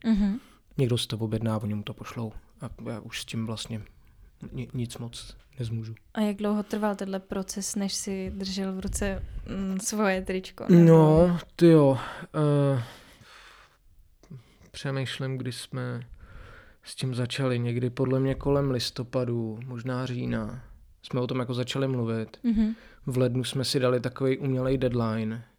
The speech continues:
Speaker 2: což se nepovedlo.
Speaker 1: <laughs>
Speaker 2: Takže si myslím, že až tak jako někdy březen, duben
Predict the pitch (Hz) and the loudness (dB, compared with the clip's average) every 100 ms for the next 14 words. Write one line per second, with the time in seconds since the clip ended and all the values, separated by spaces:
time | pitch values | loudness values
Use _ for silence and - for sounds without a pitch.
0 | _ - 127 - 131 127 120 117 113 110 | _ -12 -8 -2 0 -2 -2 -4 -2 -2
1 | 107 - - 190 - - - _ 131 113 | -4 -8 -8 -4 -4 -6 -12 _ -6 -4
2 | 117 - 123 117 - 123 120 - - - | -4 -6 -4 -4 -4 -6 -6 -8 -12 -10
3 | 120 120 - 123 123 120 120 - - 135 | -10 -10 -8 -8 -6 -6 -6 -10 -12 -8
4 | 127 127 131 123 120 127 123 120 110 123 | -4 -4 -2 -2 -2 -4 -4 -6 -6 -6
5 | 120 123 120 120 117 120 | -4 -2 -2 -2 -6 -10